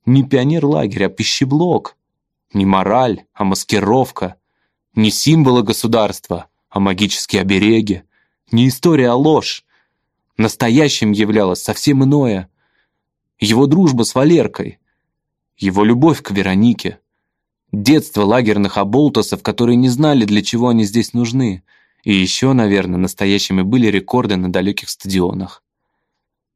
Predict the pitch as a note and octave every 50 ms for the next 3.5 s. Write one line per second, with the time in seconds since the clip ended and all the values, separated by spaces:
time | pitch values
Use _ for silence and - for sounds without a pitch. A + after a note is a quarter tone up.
0 | _ _ _ _ _ _ _ _ - - A2 B2+ C#3+ D3+ B2+ A2 G2+ - - A2+
1 | G2 - G2 - G2 G2 G2 G2+ F#2 F#2 - - F#2+ F#2+ - - G2+ G2 F#2+ F2
2 | - - - - - G2+ F2+ - - F#2+ F#2 - A2+ A2+ A2 G2+ G2 F2+ G2 F#2+
3 | F#2 G2 F#2+ F#2+ F#2+ F2+ F2 F2+ F#2